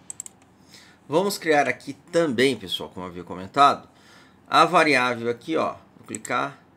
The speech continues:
no botãozinho. Total Enemy.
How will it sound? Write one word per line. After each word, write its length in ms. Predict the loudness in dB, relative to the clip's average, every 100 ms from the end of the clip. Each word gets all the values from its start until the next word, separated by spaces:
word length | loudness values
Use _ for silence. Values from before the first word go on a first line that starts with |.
| _ -20
no 80 | -14
botãozinho. 680 | -10 -8 -8 -6 -8 -8 -12 _ -20 -20 _ _ _ _ _ _ _ _ _ _ _ _
Total 540 | -2 0 2 2 0 -8 -20 _ -20 -20 -20 -20 -20 _ -20 -18 -20 -20 _ -20 -20 -20 -20 _ -6
Enemy. 400 | -2 -2 -4